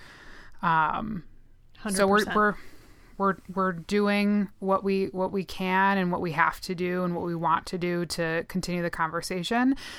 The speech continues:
Speaker 1: Um, and we're keeping in mind that this work is hard and it is emotionally taxing, um, especially for Black people that have been experiencing this for four hundred years. Um,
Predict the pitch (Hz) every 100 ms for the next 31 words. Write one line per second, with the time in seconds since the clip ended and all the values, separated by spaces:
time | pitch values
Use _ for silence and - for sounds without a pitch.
0 | - 202 190 196 - 220 226 233 247 262
1 | 269 277 202 196 202 196 175 - 196 202
2 | - 175 165 175 170 165 185 180 180 180
3 | 185 175 156 190 180 175 - 165 - 190
4 | 185 180 175 - - - - 170 165 -
5 | 185 - 185 180 - 190 180 - - 175
6 | 175 170 185 160 - 185 - 180 165 175
7 | 175 - 185 165 160 175 170 170 175 -
8 | - 185 180 180 180 180 175 160 - -
9 | 185 170 165 160 - - - - - -
10 | - - - - 165 160 160 160 165 165
11 | 160 165 196 240 233 - - - - 190
12 | 180 180 175 175